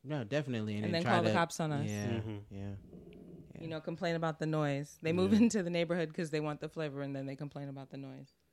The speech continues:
Speaker 1: That's what I was saying about, like, around, like, the Labor Day, the Labor Day parade. They love to tell their friends, "Oh, I live by the parade route. You can see all this stuff going on." But
Speaker 3: I
Speaker 1: then
Speaker 3: mean,
Speaker 1: the
Speaker 3: that ha-, that's,
Speaker 1: preparation,
Speaker 3: that has happened to us on many a times. We
Speaker 1: the
Speaker 3: had on our
Speaker 1: preparation is the,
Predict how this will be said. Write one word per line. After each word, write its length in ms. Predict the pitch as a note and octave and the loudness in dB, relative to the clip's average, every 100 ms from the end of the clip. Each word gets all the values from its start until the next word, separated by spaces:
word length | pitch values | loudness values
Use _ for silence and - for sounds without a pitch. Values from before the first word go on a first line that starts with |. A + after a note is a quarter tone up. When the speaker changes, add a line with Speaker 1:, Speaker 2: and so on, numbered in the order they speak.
| _ - | _ -4
Speaker 1:
That's 180 | A#2+ | -2
what 80 | A#2+ | 0
I 80 | A2 | 0
was 80 | G#2 | -2
saying 380 | - - A2 G#2+ | -8 -4 -4 -2
about, 220 | G#2 G2 | -4 -4
like, 200 | G2+ G#2+ | -6 -6
around, 320 | G#2 G#2 G2+ | -8 -8 -10
like, 160 | G#2+ - | -12 -12
the 80 | |
Labor 260 | A2+ A2 G#2+ | -8 -8 -6
Day, 220 | G#2+ G#2 - - - D2 E2 | -8 -8 -14 -20 -20 -18 -14
the 80 | A2 - | -12 -8
Labor 220 | G#2+ G#2 | -6 -6
Day 80 | G2+ | -8
parade. 380 | - G#2+ G#2 - | -8 -12 -12 -8
They 100 | G#2 | -6
love 200 | A#2+ A#2 | -6 -6
to 180 | A#2 G#2+ | -8 -8
tell 260 | - A2+ | -6 -8
their 140 | A2+ G#2 | -6 -8
friends, 260 | A2 B2+ - | -8 -8 -4
"Oh, 220 | D#4 D#4+ | -2 0
I 20 | |
live 220 | D#4 D#4+ C#4 | 0 -2 -2
by 160 | C#4+ | -4
the 120 | C#4 | -4
parade 500 | C4+ C#4 C4 C4+ C#4+ | -4 0 4 4 2
route. 340 | C4+ B3+ A#3 - - - - _ | 0 0 0 -4 -12 -20 -20 _
You 140 | B3 | -2
can 160 | C#4 C4+ | 0 -2
see 240 | - C#4 | 0 2
all 160 | C4+ C4+ | 4 2
this 140 | C4 - | 0 0
stuff 260 | C4+ C4+ | 0 0
going 320 | C4+ C4+ C4 | 0 0 0
on." 280 | C4+ C4 A3+ | 0 0 0
But 120 | G3+ | 2
Speaker 3:
I 60 | F3+ | 4
Speaker 1:
then 60 | G3+ | 8
Speaker 3:
mean, 120 | F#3 | 10
Speaker 1:
the 60 | |
Speaker 3:
that 100 | F3+ | 10
ha-, 80 | F#3 | 10
that's, 140 | F#3+ E3 | 8 8
Speaker 1:
preparation, 360 | F3 F3+ F3+ - | 8 6 4 6
Speaker 3:
that 140 | F3+ | 6
has 140 | F#3+ F3+ | 6 2
happened 320 | F3 F#3 F3 | 0 0 -2
to 120 | F#3+ | 0
us 340 | F3 E3+ - - | 0 0 -4 -4
on 200 | F3 F3+ | -2 0
many 200 | F#3+ G#3 | 0 0
a 60 | B2+ | -2
times. 400 | - G2+ G2+ - | -4 -8 -10 -8
We 60 | |
Speaker 1:
the 80 | B2 | -4
Speaker 3:
had 100 | C3 | 0
on 60 | C#3+ | 0
our 80 | C#3+ | 2
Speaker 1:
preparation 760 | C#3+ C#3 E3+ - C#3 B2+ B2+ | 2 4 2 2 0 0 0
is 180 | A#2 G2+ | -2 -4
the, 140 | A2+ | -6